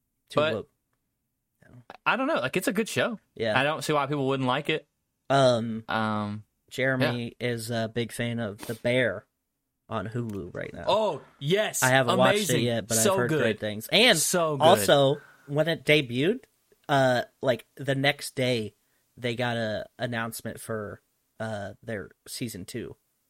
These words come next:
Speaker 1: which is wild 'cause that never happens. Usually it's, like, halfway through, at the end of the season, whatever. But yeah, literally the next day after it debuted, they're like, "Yep, round two." And it's got homeboy from Shameless in it.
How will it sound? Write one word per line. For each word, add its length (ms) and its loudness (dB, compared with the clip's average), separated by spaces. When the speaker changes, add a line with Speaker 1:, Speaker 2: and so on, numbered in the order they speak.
Speaker 1:
which 320 2
is 220 0
wild 500 4
'cause 160 -6
that 180 0
never 320 -2
happens. 460 -14
Usually 280 -2
it's, 140 -6
like, 140 -2
halfway 440 -4
through, 380 -10
at 120 -8
the 100 -8
end 100 -6
of 60 -12
the 60 -14
season, 360 -10
whatever. 580 -4
But 120 -4
yeah, 180 0
literally 240 6
the 100 2
next 340 0
day 120 4
after 300 -2
it 100 -10
debuted, 360 -8
they're 120 -6
like, 160 -6
"Yep, 220 2
round 280 0
two." 260 -10
And 120 -2
it's 100 -8
got 240 4
homeboy 440 -2
from 500 -8
Shameless 480 -4
in 100 -4
it. 160 -6